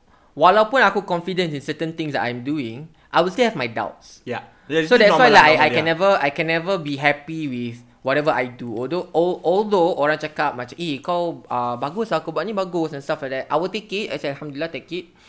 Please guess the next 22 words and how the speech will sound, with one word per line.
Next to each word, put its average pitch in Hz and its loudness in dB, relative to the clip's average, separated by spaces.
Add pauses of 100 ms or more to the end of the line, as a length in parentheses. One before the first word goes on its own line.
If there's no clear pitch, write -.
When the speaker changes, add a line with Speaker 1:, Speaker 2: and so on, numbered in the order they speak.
(240)
Speaker 1:
Tapi 147 -2
at 190 4
the 170 0
same 202 -4
time 208 -2
kan, 147 -4
I 151 6
will 190 4
enjoy 196 2
for 180 4
a 156 4
moment. 147 -2
Then 208 -2
after 208 -2
that, 226 2
I 165 2
will 156 -2
just 190 -8 (480)
question 165 -2
myself 139 -4
again. 120 -10
Am 123 -6